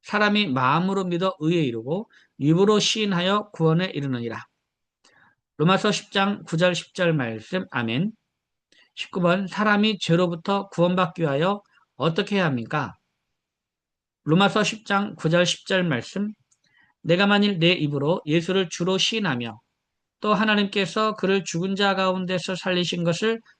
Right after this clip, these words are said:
내 마음에 믿으면 구원을 받으리라."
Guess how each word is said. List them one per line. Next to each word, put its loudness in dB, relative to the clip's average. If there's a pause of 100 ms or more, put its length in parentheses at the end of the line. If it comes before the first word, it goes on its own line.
(120)
내 2
마음에 4
믿으면 -2 (400)
구원을 0 (240)
받으리라." -4